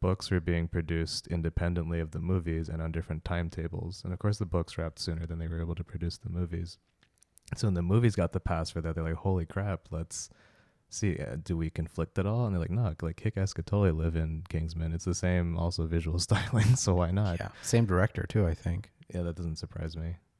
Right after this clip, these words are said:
Speaker 1: Um, I haven't seen the Kingsman films.
Speaker 2: No.
Speaker 1: Right? No, no, no. So I saw the first one, um, 'cause you told me to,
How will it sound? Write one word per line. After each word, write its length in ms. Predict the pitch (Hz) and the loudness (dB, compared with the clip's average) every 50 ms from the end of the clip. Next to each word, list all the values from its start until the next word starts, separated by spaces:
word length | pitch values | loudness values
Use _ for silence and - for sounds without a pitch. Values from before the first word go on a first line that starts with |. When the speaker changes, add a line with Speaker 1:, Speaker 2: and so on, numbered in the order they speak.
| _ _ | _ _
Speaker 1:
Um, 400 | - - 82 80 82 82 82 85 85 - _ _ _ _ _ _ _ _ _ _ _ _ _ _ _ - | -8 -6 -4 -4 -4 -6 -6 -8 -10 -14 _ _ _ _ _ _ _ _ _ _ _ _ _ _ _ -2
I 80 | - 98 | 2 2
haven't 240 | 113 127 131 120 | 4 4 4 2
seen 600 | - - - 92 82 85 87 85 85 82 80 80 87 | 2 -2 -4 0 0 2 2 2 2 0 -2 -4 -4
the 120 | - 85 80 | -6 -6 -4
Kingsman 400 | - 82 87 82 80 80 80 82 | -2 -2 -2 -2 -2 -2 -4 -4
films. 520 | - - 82 82 82 85 82 85 98 98 | -4 -4 -4 -4 -2 -4 0 4 6 8
Speaker 2:
No. 140 | 101 107 104 | 10 10 10
Speaker 1:
Right? 120 | 104 101 98 | 10 10 10
No, 360 | 95 92 90 90 87 85 85 120 | 8 8 8 8 8 8 8 10
no, 80 | 135 151 | 10 10
no. 160 | 156 135 110 | 10 8 6
So 400 | - - 131 123 117 110 104 95 | 6 6 6 6 6 6 4 2
I 80 | 90 101 | 2 0
saw 200 | 107 - - 127 127 | 2 2 2 2 2
the 260 | 117 117 110 101 95 - | 4 4 4 2 2 -2
first 420 | - - - 92 95 95 - - | -8 -4 0 2 2 2 0 0
one, 380 | 131 131 135 139 139 139 143 131 - _ _ - _ _ _ _ _ _ _ _ _ _ _ - | 0 2 2 2 2 0 0 -2 -6 _ _ -20 _ _ _ _ _ _ _ _ _ _ _ 2
um, 600 | 87 87 87 87 85 87 85 82 82 85 82 82 - _ _ _ _ _ _ - - | 2 4 4 4 4 4 2 2 0 -2 -4 -6 -8 _ _ _ _ _ _ -16 -4
'cause 120 | - 104 87 | -2 0 0
you 80 | 90 | 0
told 240 | - - 98 107 104 | 2 4 4 4 6
me 80 | 95 85 | 4 2
to, 260 | - - 85 80 73 | 0 0 -2 -2 -4